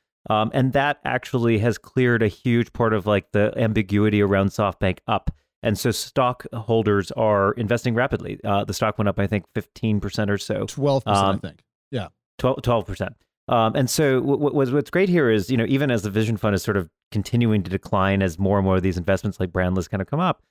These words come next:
Speaker 1: you know, SoftBank itself is sort of figuring it out at the conglomerate level.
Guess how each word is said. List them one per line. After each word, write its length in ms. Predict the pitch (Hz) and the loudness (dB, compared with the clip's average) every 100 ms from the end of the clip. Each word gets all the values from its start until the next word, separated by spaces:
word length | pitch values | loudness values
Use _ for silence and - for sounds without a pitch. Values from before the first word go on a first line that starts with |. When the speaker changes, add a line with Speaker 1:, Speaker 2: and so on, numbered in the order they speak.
| _ _ - | _ _ -2
Speaker 1:
you 100 | 131 | 0
know, 80 | |
SoftBank 560 | 120 - 156 147 147 131 | 0 0 0 0 0 -2
itself 360 | - - 135 127 | -4 -2 0 0
is 100 | 113 | 0
sort 140 | 113 | -2
of 60 | 101 | 0
figuring 300 | 127 107 104 | 0 2 2
it 40 | |
out 160 | 104 101 | 2 0
at 60 | 92 | -2
the 60 | |
conglomerate 520 | 104 95 107 113 110 | -4 0 0 2 0
level. 380 | 101 92 95 90 | 0 2 0 0